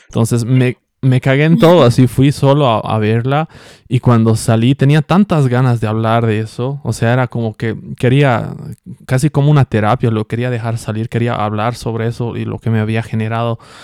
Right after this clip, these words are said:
porque era una película para verla como tres veces y, y recién poderla digerir por completo porque era increíble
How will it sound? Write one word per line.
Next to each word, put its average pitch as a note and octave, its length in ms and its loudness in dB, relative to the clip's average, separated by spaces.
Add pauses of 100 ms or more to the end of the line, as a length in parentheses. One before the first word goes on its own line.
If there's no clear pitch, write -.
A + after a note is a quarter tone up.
(220)
porque - 220 -4
era C3 80 0
una C#3 220 0
película B2+ 420 -2
para A2+ 240 -2
verla A#2 280 -2
como A2 360 -4 (460)
tres C#3 320 2
veces C3 580 -2
y, A2 240 -10
y B2 120 -4
recién A#2+ 420 -2
poderla A2+ 520 -2
digerir A#2 720 -4
por G#2+ 180 -4
completo A2 520 -4
porque A2+ 280 -10
era A2 300 -6
increíble A#2 880 -2